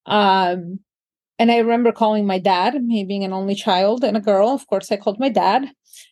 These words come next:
and I asked him, you know, "Do you think I should sort of shift my career in this direction and do this, you know, compliance project that I have no experience with?" And he was like, "Well,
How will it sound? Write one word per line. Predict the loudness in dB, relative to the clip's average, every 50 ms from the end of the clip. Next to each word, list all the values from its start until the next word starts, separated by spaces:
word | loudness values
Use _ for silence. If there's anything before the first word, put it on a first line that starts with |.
| _ _
and | -2 0
I | 0
asked | 0 0 -2 -2 -2 0 0
him, | 2 2 2 0 -2 -4 -4 -4 -2
you | 0 0
know, | 2 2 2 0 0 -2 -2
"Do | -2 -2
you | -2 -2
think | -2 0 0 2 2 0 -2 -2 -4 -8 -14 -20 _ _ _ _ -8
I | -4 -4 -4
should | -4 -4 -4 -2 0 0 0 0 -2 -4 -8 -16 _ _ _ _ _ _ _
sort | -6 -2 -2 -2
of | -2 -4 -8
shift | -4 -2 -2 -2 -2 -2 -2
my | 0 0 0
career | -2 -2 -2 0 2 2 2
in | 2 2
this | 0 0 0
direction | 0 0 0 0 0 -2 -4 -6 -8
and | -6 -6 -4
do | -2 -2 0
this, | 2 2 2 2 0 -4 -8 -16 -18 -20 _ _ _ _
you | -4 -2
know, | 0 0 0 0 -2 -4 -8
compliance | -12 -16 -10 -4 -2 0 0 2 2 0 0
project | 0 0 0 0 0 -2 -2 -2 -2
that | 0 0
I | 2 2
have | 0 0
no | -2 -6
experience | -6 -8 -6 -4 -2 0 0 0 -2 -2 -2
with?" | -2 -2 -2 -2
And | -2
he | -2 0
was | 2 2
like, | 2 2 2
"Well, | 0 0 0 -2 -6